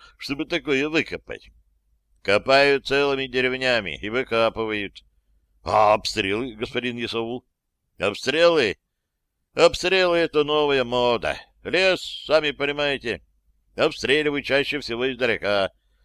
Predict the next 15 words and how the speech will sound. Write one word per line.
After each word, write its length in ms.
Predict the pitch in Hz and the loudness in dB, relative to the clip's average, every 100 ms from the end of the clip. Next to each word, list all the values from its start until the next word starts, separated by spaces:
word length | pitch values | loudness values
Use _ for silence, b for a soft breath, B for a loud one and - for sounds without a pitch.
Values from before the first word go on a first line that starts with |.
| _ - | _ -2
просто 400 | 117 143 - 131 | 2 2 2 -2
чтобы 260 | 135 135 | -2 -2
мы 220 | 139 135 87 | -2 -2 -2
остановились, 880 | 101 - 120 135 123 71 57 - - | -4 -2 0 0 -4 -6 -14 -18 -8
вызвали 340 | 107 127 113 110 | -2 0 0 0
подмогу. 720 | 135 139 139 95 64 57 - _ _ _ | 0 0 0 -4 -6 -14 -20 _ _ _
А 200 | 151 180 | 6 6
они 280 | 202 220 190 | 6 -2 -2
тем 260 | - 107 | 0 2
временем 460 | 104 101 92 98 95 | 2 0 -2 -8 -8
смоются. 760 | - 104 131 165 156 - 156 143 _ _ _ _ _ _ _ _ | -8 -2 0 -2 -4 -4 -2 -2 _ _ _ _ _ _ _ _
Особых 400 | 127 151 202 131 | -2 2 2 2
потерь 360 | 104 104 110 113 | -2 2 2 2
нет, 340 | 123 143 - | 0 0 0
но 360 | 104 131 156 | 2 2 0